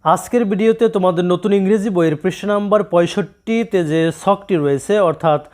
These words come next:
অ্যাক্টিভিটি এইট পয়েন্ট ফোরে যে ছকটি রয়েছে বা যে কাজটুকু রয়েছে, সেটার সমাধান করে দেব আজকের এই ভিডিওতে।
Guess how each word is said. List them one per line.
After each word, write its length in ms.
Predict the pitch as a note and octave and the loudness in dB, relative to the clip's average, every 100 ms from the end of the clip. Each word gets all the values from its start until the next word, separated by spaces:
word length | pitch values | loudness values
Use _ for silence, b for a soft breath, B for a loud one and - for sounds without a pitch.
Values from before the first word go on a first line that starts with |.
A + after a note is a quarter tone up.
| b b | b b
অ্যাক্টিভিটি 960 | - D#3+ D#3+ G#3+ F#3+ F3+ G#3+ A3 A3+ B3 b b _ - | -2 -2 -2 -4 -2 -2 0 0 0 -4 b b _ -2
এইট 320 | E3 G3+ - | 0 0 0
পয়েন্ট 280 | F#3+ F3 E3+ | 2 2 0
ফোরে 300 | E3+ E3+ D#3+ | 0 2 2
যে 200 | D3 D3 | 0 -2
ছকটি 380 | - C#3+ - | -4 -8 -8
রয়েছে 340 | C#3 C#3+ C#3+ F#3+ | -4 -4 -4 -6
বা 160 | C#3+ | -4
যে 160 | C3 C3+ | -4 -4
কাজটুকু 460 | C#3 C3+ - D#3+ F#3 | -4 -6 -6 -4 0
রয়েছে, 340 | F#3+ F#3 G#3+ | 0 0 -2
সেটার 280 | - D3 D3 | -2 -4 -4
সমাধান 380 | D3 C#3 C3 C3+ | -4 -6 -6 -4
করে 180 | C#3 | -4
দেব 180 | C3 C3+ | -2 -2
আজকের 300 | C3+ B2+ C3+ | -2 -4 -4
এই 100 | B2 | -4
ভিডিওতে। 600 | A#2 A#2+ A#2 G#2+ - G2 | -4 -6 -6 -10 -12 -18